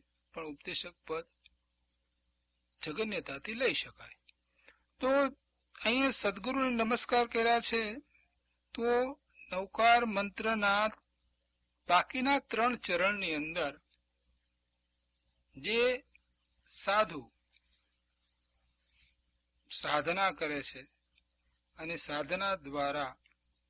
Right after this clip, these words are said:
જેને છઠ્ઠું, સાતમું ગુણસ્થાન પ્રાપ્ત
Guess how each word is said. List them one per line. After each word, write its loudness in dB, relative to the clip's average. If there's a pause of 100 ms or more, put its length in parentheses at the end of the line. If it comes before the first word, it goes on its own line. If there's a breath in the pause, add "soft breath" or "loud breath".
(300)
જેને -6 (1900)
છઠ્ઠું, -8
સાતમું -2
ગુણસ્થાન -8
પ્રાપ્ત -8